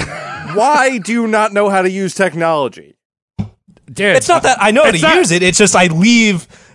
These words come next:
Speaker 3: a connection on that I didn't w-, need on.
Speaker 1: Right.
Speaker 2: No,
Speaker 3: earlier.
Speaker 2: I just, I just use it so well that I want everyone to know how well I'm using my technology.
Speaker 1: Okay.
Speaker 2: That I can see virtual,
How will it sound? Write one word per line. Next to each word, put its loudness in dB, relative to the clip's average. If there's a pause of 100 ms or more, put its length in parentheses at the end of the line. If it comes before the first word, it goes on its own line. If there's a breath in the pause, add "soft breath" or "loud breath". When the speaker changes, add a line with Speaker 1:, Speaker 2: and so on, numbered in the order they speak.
(180 soft breath)
Speaker 3:
a 0
connection 0
on 2
that 2
I 2
didn't -2
w-, -6
need 0
on. 0
Speaker 1:
Right. 2
Speaker 2:
No, 2
Speaker 3:
earlier. 2
Speaker 2:
I 2
just, -2
I 2
just -2
use 0
it -2
so 0
well 2
that -2
I 2
want 0
everyone -2
to -2
know 0
how 0
well 0
I'm -4
using -8
my -8
technology. -8
Speaker 1:
Okay. -4
Speaker 2:
That 2
I 2
can -4
see -4
virtual, 0